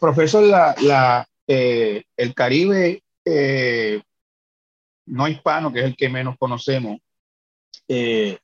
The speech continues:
se ha ido en alguna medida descolonizando a través de la historia. Incluso en el siglo veinte,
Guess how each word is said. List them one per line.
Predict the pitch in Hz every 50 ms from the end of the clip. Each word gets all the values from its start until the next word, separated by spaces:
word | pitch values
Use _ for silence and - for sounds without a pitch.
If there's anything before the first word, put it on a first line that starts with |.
| _ _ _ _ _ _ _ _ _ _ _ _
se | - - - 156
ha | 156
ido | 185 208 202
en | 185 175
alguna | 170 160 135 135 160 180 170
medida | 165 165 156 156 170 165 160 156
descolonizando | 135 127 143 135 - - 143 127 120 117 117 110 - - 139 151 156 143 127 113 110
a | 107
través | - 110 110 127 123
de | 117 135
la | 127
historia. | 127 - - - 151 143 123 98 98 101 - _ _ _ _ _ _ _ _ _ _ _ _ _ _ _ _ -
Incluso | - 214 - 127 131 127 151
en | 123 117
el | 113 110
siglo | - 131 127 135 135 131
veinte, | 127 131 135 147 139 - 143 127 120 117